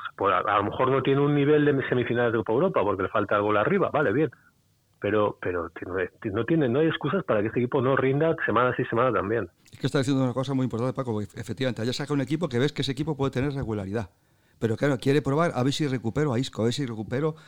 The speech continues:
Speaker 2: a Marcelo. Y es que entramos, que son los jugadores dieciocho y diecinueve de la plantilla. Es que no jugarían ningún partido. Y
Speaker 1: Pero,
Speaker 2: claro,
Speaker 1: hombre, si metes a Isco y a Marcelo, mételos, no los metas a la vez.
Speaker 2: Claro.
Speaker 1: Es que <laughs> es que puedes, puedes meter a Isco. A mí me parece que el,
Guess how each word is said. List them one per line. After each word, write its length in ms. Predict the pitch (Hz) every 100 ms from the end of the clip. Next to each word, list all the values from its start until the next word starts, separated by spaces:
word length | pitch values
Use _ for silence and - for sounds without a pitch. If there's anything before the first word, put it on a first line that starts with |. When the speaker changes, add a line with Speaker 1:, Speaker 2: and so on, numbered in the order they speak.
| -
Speaker 2:
a 100 | 110
Marcelo. 460 | 104 92 135 139 92 _
Y 100 | 107
es 100 | 107
que 120 | - 110
entramos, 460 | 120 98 113 120 - _
que 120 | 110
son 160 | 104 127
los 80 | 135
jugadores 420 | 135 147 147 -
dieciocho 540 | 113 - 110 123 160
y 20 |
diecinueve 360 | 147 131 123 156
de 40 |
la 80 | 135
plantilla. 440 | 110 95 180 - - -
Es 100 | -
que 80 |
no 120 | 135 147
jugarían 340 | 139 131 165
ningún 200 | 127 160
partido. 420 | 143 98 190 - - - - -
Y 60 |
Speaker 1:
Pero, 60 | 110
Speaker 2:
claro, 120 | 98
Speaker 1:
hombre, 160 | 160 -
si 60 |
metes 320 | 113 127 147 147
a 80 |
Isco 260 | 147 - 160
y 20 |
a 60 | 151
Marcelo, 380 | 151 - 170 165
mételos, 420 | 131 147 165 156
no 100 | 113
los 120 | 120
metas 240 | 135 165
a 60 | 208
la 100 | 139
vez. 180 | 190 240 - - -
Speaker 2:
Claro. 260 | 143 131 -
Speaker 1:
Es 120 | 123
que 80 | 151
<laughs> 420 | - 196 160 -
es 260 | 180 156 139
que 40 | 143
puedes, 140 | 160
puedes 120 | 185 185
meter 200 | 196 196
a 40 |
Isco. 180 | 196 -
A 60 | 113
mí 100 | 143
me 60 |
parece 340 | 170 - 175 -
que 120 | 131
el, 140 | 139